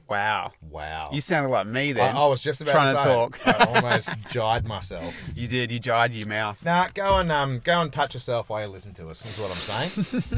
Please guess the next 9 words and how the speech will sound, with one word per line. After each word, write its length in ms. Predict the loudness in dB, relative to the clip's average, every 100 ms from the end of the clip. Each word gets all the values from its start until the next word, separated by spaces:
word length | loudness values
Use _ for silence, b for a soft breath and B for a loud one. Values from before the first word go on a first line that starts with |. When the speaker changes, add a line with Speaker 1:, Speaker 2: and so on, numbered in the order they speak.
| 0 -2 -4
Speaker 2:
<laughs> 520 | -8 -10 -12 -14 -8
I 40 |
almost 340 | -6 -4 -4 -4
made 220 | -8 -2
Josh 200 | -2 0 -2
spit 200 | 2 2
Speaker 1:
I 80 | 4
Speaker 2:
his 80 |
Speaker 1:
actually 160 | 4